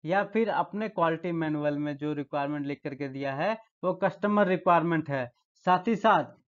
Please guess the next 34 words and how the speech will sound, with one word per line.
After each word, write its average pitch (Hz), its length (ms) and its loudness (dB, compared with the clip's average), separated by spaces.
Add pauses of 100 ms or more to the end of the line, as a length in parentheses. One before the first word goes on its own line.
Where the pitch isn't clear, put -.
यदि 170 200 -2
वो 208 220 2
स्पेक 202 440 2
मीटिंग 196 380 -2
में, 170 240 2 (260)
कोई 185 120 4
अदर 180 300 4
मीटिंग 190 420 -2
में 190 100 0
अलग 175 520 2
रिक्वायरमेंट 170 560 0
देता 170 260 2
है 156 140 4
तो 151 140 -8
उसको 165 180 -6
कस्टमर 160 480 -2
स्पेसिफिक 165 460 -6
रिक्वायरमेंट 170 560 0
कहेंगे। 151 440 -2 (320)
इसी 202 280 4
में 233 380 4 (260)
एसआईज 220 520 4
ऐड 202 240 6
हुए 185 200 6
हुए 170 120 2
हैं, 156 100 2
where 170 360 2
the 180 80 6
audited 170 460 2
organization 180 500 2
is 185 180 0
a 165 60 0
vehicle 165 420 2
manufacturer 190 500 0